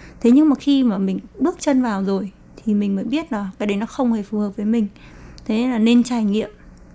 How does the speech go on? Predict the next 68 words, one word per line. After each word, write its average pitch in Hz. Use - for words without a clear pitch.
Nên 247
trải 240
nghiệm, 214
kể 226
cả 208
là 214
mình 220
đang 247
còn 233
trẻ 220
hay 240
là 226
mình 208
đã 294
lớn 220
tuổi 233
rồi 196
thì 202
mình 202
đều 202
nên 226
trải 220
nghiệm. 196
Bất 330
kỳ 254
một 240
công 254
việc 220
nó 202
không 254
có 202
giới 190
hạn 247
về 220
tuổi 202
tác. 294
Và 214
mình 196
tìm 202
được 196
một 190
cái 208
niềm 220
yêu 226
thích 381
của 208
mình 196
ở 202
trong 233
đấy 196
thì 269
mình 196
sẽ -
có 208
thể 262
phát 311
triển 196
được 196
nó. 196
Kể 220
cả 196
mình 208
không 294
kiếm 262
được 311
tiền 202
từ 196
đấy, 202